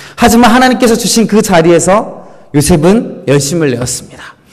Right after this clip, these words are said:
그 구절구절마다 하나님이 함께 하심으로라는 구절이 있습니다. 하나님이 함께 하셨고 그 함께 계신 하나님을 믿으면서 믿음으로 그는 살았습니다. 그렇게, 그럴 때 어떻게 되었습니까?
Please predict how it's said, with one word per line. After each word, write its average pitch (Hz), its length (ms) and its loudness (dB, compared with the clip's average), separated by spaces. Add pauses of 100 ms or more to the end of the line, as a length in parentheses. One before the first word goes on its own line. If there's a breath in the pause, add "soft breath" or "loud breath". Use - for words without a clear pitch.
(320 loud breath)
그 247 180 2
구절구절마다 208 760 2
하나님이 226 360 0
함께 262 380 -2
하심으로라는 226 840 2
구절이 165 320 0
있습니다. - 500 -10 (320 loud breath)
하나님이 220 340 4
함께 262 380 2
하셨고 220 680 0 (180)
그 - 120 0
함께 247 260 4
계신 226 240 2
하나님을 220 320 2
믿으면서 220 600 2
믿음으로 190 480 2
그는 156 220 -2
살았습니다. 180 760 -8 (380 loud breath)
그렇게, 165 540 0
그럴 175 300 0
때 170 80 4
어떻게 160 300 0
되었습니까? 147 840 -2